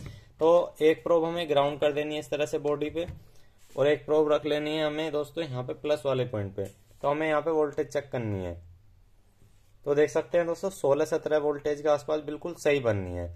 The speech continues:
तो सबसे पहले हमारी पावर सप्लाई क्लियर हो गई, इससे हमारा ये हो गया कि भाई अब पावर सप्लाई की दिक्कत नहीं है। अगर वोल्टेज वगैरह की दिक्कत होती तो दोस्तों इसमें वोल्टेज ये प्रॉपर नहीं आती।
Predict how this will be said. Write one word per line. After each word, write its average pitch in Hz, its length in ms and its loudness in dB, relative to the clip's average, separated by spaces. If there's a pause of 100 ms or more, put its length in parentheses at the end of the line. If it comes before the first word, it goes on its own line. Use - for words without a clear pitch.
(320)
तो 175 380 2
सबसे 143 340 -4
पहले 160 240 0
हमारी 170 260 -4
पावर 143 260 8
सप्लाई 156 360 -4
क्लियर 156 360 2
हो 151 120 4
गई, 151 120 0
इससे 151 180 -6
हमारा 156 260 0
ये 151 80 4
हो 143 100 2
गया 139 140 -4
कि 139 140 -18
भाई 156 140 0
अब 156 240 0
पावर 143 220 8
सप्लाई 139 360 0
की 143 100 -4
दिक्कत 135 360 -4
नहीं 120 200 -4
है। 151 80 -2
अगर 143 380 4 (520)
वोल्टेज 139 420 6
वगैरह 151 360 6
की 156 140 0
दिक्कत 151 340 0
होती 147 280 0
तो 165 160 -2
दोस्तों 151 300 -2
इसमें 170 260 -6
वोल्टेज 156 420 0
ये 170 180 -4 (100)
प्रॉपर 143 520 2
नहीं 147 220 0
आती। 98 340 -4